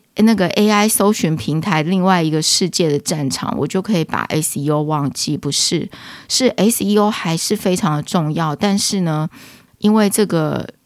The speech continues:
网络使用习惯，人类的网络使用习惯会慢慢改变，那把这个找答案搜寻的，的地方呢，会慢慢移到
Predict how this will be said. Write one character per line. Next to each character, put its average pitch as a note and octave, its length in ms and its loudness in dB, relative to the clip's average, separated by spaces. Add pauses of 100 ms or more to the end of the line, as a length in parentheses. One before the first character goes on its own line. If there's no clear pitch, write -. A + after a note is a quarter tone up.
(160)
网 E3 280 2
络 A3 220 2
使 - 300 0
用 G2 260 2
习 - 320 -2
惯， E3+ 380 0
人 D#3+ 260 0
类 A3 160 4
的 D#3 160 0
网 C#3 200 0
络 F3 200 0
使 - 240 -4
用 E3+ 180 0
习 - 240 -2
惯 D#3+ 240 -2
会 D3+ 160 -4
慢 D3+ 220 -2
慢 D3 220 -4
改 - 320 -8
变， D3 260 -4 (440)
那 F3 220 0
把 - 320 -6
这 - 160 -6
个 B2 320 -4 (380)
找 D3 260 0
答 D#3+ 160 -2
案 F#3 380 0
搜 G3 320 0
寻 D3+ 340 -2
的， D#3 340 -2 (1000)
的 D#3+ 320 0
地 A#3 260 2
方 F#3+ 320 2
呢， D#3+ 220 2
会 F#3+ 220 0
慢 F3+ 200 0
慢 F3 240 0
移 D3 220 -8
到 D#3+ 380 -4